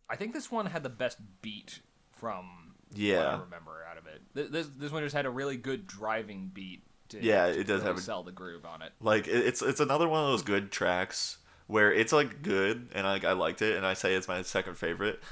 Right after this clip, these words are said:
Speaker 2: and I don't know what else to say about it. <laughs>
Speaker 1: That's the, this is the weird thing about doing a music podcast and just talking about the stuff,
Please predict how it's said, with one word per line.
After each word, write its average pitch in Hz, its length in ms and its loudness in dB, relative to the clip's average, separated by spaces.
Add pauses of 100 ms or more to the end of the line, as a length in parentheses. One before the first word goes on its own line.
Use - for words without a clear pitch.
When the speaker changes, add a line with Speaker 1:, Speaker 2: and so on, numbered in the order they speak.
(180)
Speaker 2:
and 98 140 2
I 104 60 8
don't 110 260 2
know 95 180 2
what 98 200 4
else 95 220 4
to 98 80 -2
say 98 280 4
about 90 260 4
it. 90 260 -2 (220)
<laughs> - 220 -20
Speaker 1:
That's 185 220 0
the, 196 340 0 (280)
this 262 160 -4
is 359 60 -6
the 294 100 0
weird 196 180 -2
thing 190 100 -2
about 156 160 2
doing 147 180 -2
a 143 60 -6
music 127 320 -6
podcast 127 560 -4 (160)
and 147 160 -4
just 147 200 -6
talking 127 440 -4
about 156 220 0
the 165 60 -8
stuff, 185 400 -4